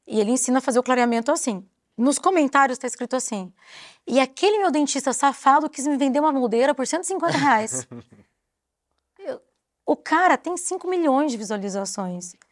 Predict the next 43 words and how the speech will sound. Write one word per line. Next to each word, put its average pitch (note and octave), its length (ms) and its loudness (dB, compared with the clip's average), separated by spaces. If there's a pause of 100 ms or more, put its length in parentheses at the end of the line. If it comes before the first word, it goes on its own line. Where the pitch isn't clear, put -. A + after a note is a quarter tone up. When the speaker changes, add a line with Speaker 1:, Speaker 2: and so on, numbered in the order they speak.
(300)
Speaker 1:
Que - 80 0
ele F4+ 80 2
ensinou F4 260 2
a - 20 4
fazer E4 220 2
moldeira C4+ 560 4
com - 60 -12
papel E4 220 4
alumínio. F4 600 0 (340)
Speaker 2:
Por D#3+ 100 2
isso F3+ 80 -2
que A#3+ 60 6
assim, G#3+ 140 2
a - 40 6
gente F3 120 -6
tá G3+ 80 4
numa A#3 160 2
discussão D#3+ 440 -2
sobre C#3+ 240 -4
liberdade A#2+ 420 0
de A#2 60 -14
expressão, C3 580 0
que - 140 -8
eu C#3 40 2
falo D#3+ 140 0
assim: C#3 220 -8 (100)
é F3+ 40 0
óbvio G#3+ 320 4
que - 60 -4
eu D3 40 -4
sou C3 120 -4
a A#2 40 -6
favor A2+ 180 -4
da A2+ 80 -4
liberdade A2 320 -4
de - 60 -20
expressão, A2 420 -6
é C#3+ 100 4
óbvio. F#3 420 4 (720)
Porém, F3+ 460 4
fudeu, B2 340 2
fudeu, - 280 -4
fudeu, C3+ 220 0